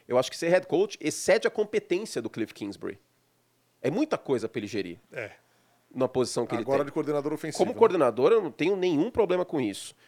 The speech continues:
Speaker 1: O time pegou o, o, o, o Newton na, na segunda rodada, o Jimmy, o Jimmy Newton na segunda rodada, que foi uma boa escolha de Illinois, um cara que pode pressionar o quarterback adversário, esse front precisava de,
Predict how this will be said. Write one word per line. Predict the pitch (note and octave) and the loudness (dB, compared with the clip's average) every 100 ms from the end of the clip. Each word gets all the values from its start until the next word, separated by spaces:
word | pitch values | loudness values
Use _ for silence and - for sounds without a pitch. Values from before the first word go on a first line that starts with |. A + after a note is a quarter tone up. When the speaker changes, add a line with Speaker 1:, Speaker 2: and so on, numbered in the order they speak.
| _ - | _ -8
Speaker 1:
O | |
time | A#2+ A3 B3+ | -6 -4 2
pegou | A#3 G3 F#3+ E3 | 4 6 4 4
o, | D#3 | 2
o, | D3+ D3+ C#3+ C3+ C3 B2+ B2 A#2+ A2+ A2 G#2+ - | 2 0 0 0 -2 -2 -2 -2 -2 -2 -4 -8
o, | - B2+ A#2+ | -4 -4 -2
o | B2+ | 0
Newton | C3+ C#3+ - A2 G2+ _ _ _ _ _ | 2 2 0 -2 -4 _ _ _ _ _
na, | B2 B2 | 0 2
na | A2+ A#2+ | 2 0
segunda | B2 B2 | -2 -2
rodada, | A2 G#2+ A2 B2+ E3+ | 0 2 4 4 2
o | D3+ | -2
Jimmy, | A#2+ F#2 | -4 -6
o | G#2+ | -8
Jimmy | A#2 A2+ | -6 -6
Newton | A2 A2+ | -4 -4
na | A2 | -6
segunda | - A2 G#2+ | -6 -6 -4
rodada, | G#2 A2 C3 F3+ | 0 2 0 -2
que | - | -8
foi | - A#2+ | -6 -2
uma | A2+ | -2
boa | G#2+ B2+ | 2 2
escolha | C#3+ - C3 C#3 | 2 0 0 0
de | A#2+ | -2
Illinois, | G#2+ G2+ B2 C#3+ | -4 0 0 0
um | |
cara | B2 A2+ | -2 -4
que | - | -2
pode | A#2 - | -4 -4
pressionar | A2 - A2 A2 - _ _ _ | -6 -4 -2 -2 -4 _ _ _
o | - | -4
quarterback | A#2+ A2 A2 G#2 | 0 2 2 -2
adversário, | G#2 G2+ - C#3 D3 | -6 -6 -2 -2 -2
esse | A#2 | -8
front | - A2+ - | -6 -6 -6
precisava | A2 - A2 G2+ | -10 -4 -4 -4
de, | G#2 | -8